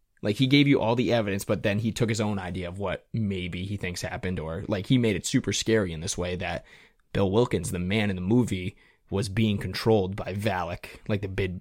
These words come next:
big bad demon from hell, um, who is the nun at that point. So it makes you think, like, he was this little puppet, and then Valak was this big puppet master that could do whatever it wanted.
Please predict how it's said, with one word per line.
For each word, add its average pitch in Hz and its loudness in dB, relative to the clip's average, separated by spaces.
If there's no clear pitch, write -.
big 110 2
bad 98 -2
demon 104 -2
from 95 -4
hell, 107 -4
um, 87 -6
who 101 2
is 98 0
the 95 -6
nun 92 -4
at - -10
that - -8
point. - -8
So 92 -2
it 117 0
makes 113 0
you 117 -4
think, 107 -2
like, 101 -2
he 117 2
was 101 -4
this 107 -4
little 104 -2
puppet, - -2
and 95 -2
then 95 -4
Valak 98 -4
was 101 -6
this 98 -10
big 95 -4
puppet - -6
master 101 -4
that 95 -6
could 104 -4
do 92 -6
whatever 80 -8
it - -12
wanted. 90 -8